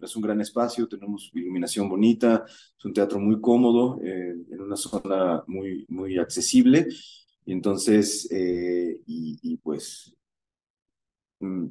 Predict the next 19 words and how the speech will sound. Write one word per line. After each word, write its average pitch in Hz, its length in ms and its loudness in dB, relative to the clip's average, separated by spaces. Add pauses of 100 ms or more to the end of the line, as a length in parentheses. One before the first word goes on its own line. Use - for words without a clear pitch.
me 92 140 -12
gustaría, 95 600 4 (400)
eh, 87 480 -2 (180)
bueno, 104 440 2
no 101 160 2
me 117 120 8
gustaría, 87 300 4
les 85 140 2
puedo 107 300 4
prometer 101 580 2
que, 78 240 -4 (180)
que, 76 240 -10
que - 100 -14
nuestro - 220 -8
esfuerzo 104 520 4
y, 87 320 0
y, 80 320 -4 (420)
y 78 160 -6
compromiso 101 800 0